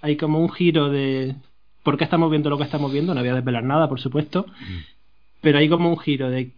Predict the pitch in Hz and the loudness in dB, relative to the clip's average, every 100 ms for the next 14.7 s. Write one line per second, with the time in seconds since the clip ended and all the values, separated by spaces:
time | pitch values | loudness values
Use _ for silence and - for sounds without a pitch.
0 | - 156 160 165 151 151 143 135 147 139 | -2 0 0 0 0 0 -2 -2 -2 0
1 | 143 175 180 175 151 123 127 160 143 - | 0 0 -2 0 -2 -2 -2 0 0 -2
2 | 165 143 135 135 151 196 196 220 277 - | -10 -4 0 2 2 4 4 4 -2 -14
3 | - - 151 131 135 147 160 147 135 143 | -16 -2 0 2 2 2 2 2 2 2
4 | 143 135 151 139 147 151 180 151 120 123 | 2 2 0 0 -2 -2 -2 0 0 0
5 | 135 151 147 127 123 127 123 - - 143 | 2 0 0 -2 -2 -2 -6 -10 -4 2
6 | 135 135 139 139 135 151 151 151 139 135 | 4 6 6 6 6 4 4 2 2 0
7 | 135 127 147 147 165 151 143 135 131 135 | 0 -2 2 4 6 4 2 -2 -2 -2
8 | 135 131 127 127 - - - - - - | 0 0 0 -4 -10 -18 -18 -20 -20 -14
9 | - 151 143 139 139 131 117 113 135 131 | -2 2 4 4 4 2 0 -2 -4 -2
10 | 147 160 151 143 151 156 151 143 139 123 | 2 4 4 2 2 4 4 4 2 -2
11 | 147 131 131 135 127 127 127 120 120 - | 0 0 -2 -2 -2 0 2 0 -2 -4
12 | 131 107 101 117 131 135 170 147 139 139 | -2 0 2 4 6 8 8 8 6 6
13 | 143 143 135 131 131 127 123 127 135 165 | 6 6 6 6 6 6 4 2 0 0
14 | 151 131 123 123 151 139 135 | 0 0 0 0 -2 -2 -6